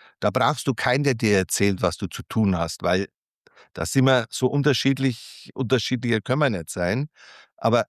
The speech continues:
deinen Weg kennst du, aber du brauchst von außen Hilfe, äh, um den zu finden und zu gucken, weil du einfach so konditioniert bist inzwischen, so in dein Hamsterrad drin bist. Du kannst dir vornehmen, was du willst, dein innerer Schweinehund wird dich immer wieder abholen.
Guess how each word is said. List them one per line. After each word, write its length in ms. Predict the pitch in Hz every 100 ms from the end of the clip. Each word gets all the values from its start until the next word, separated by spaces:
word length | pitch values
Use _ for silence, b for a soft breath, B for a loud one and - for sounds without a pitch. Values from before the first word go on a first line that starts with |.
| -
deinen 440 | - 131 180 165 139
Weg 180 | 131
kennst 400 | - 147 214 - -
du, 140 | 180
aber 140 | 113 123
du 100 | 113
brauchst 360 | 117 127 -
von 140 | 117 -
außen 420 | - 120 - 120
Hilfe, 500 | 120 143 131 143 139 b b b _ -
äh, 280 | 120 120 117
um 180 | - 123
den 180 | 123 117
zu 120 | -
finden 440 | - 135 135 131 127
und 120 | 101
zu 120 | -
gucken, 400 | - 156 - 160
weil 140 | 120 113
du 120 | 117
einfach 480 | 110 127 139 135 - b b
so 220 | - 151
konditioniert 920 | - - 190 208 - 135 127 131 117
bist 260 | 127 120 117
inzwischen, 600 | 117 - 127 117 127 117 B B
so 300 | - - 156
in 100 | 180
dein 220 | 165 147 123
Hamsterrad 640 | 147 - 131 131 120 117
drin 280 | 120 123 123
bist. 260 | 120 113 - B B -
Du 100 | 120
kannst 320 | 151 147 -
dir 140 | 147
vornehmen, 640 | - 151 139 151 151 143 139
was 240 | 170 -
du 200 | 165 131
willst, 300 | 143 139 -
dein 180 | 127 131
innerer 360 | 139 139 127
Schweinehund 600 | 120 117 117 127 127 127
wird 180 | 117 117
dich 180 | 123 -
immer 260 | 170 165 135
wieder 220 | 135 120
abholen. 560 | 123 127 123 127 127